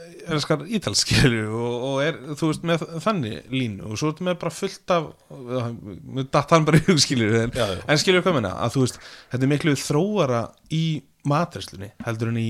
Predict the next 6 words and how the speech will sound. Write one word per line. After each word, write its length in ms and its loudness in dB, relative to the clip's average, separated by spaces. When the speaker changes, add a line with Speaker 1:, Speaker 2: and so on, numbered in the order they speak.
Speaker 1:
í 180 -6
drykkjugerð. 540 -6
Speaker 2:
Já, 260 0
líka, 640 0
ég 220 2
held, 680 0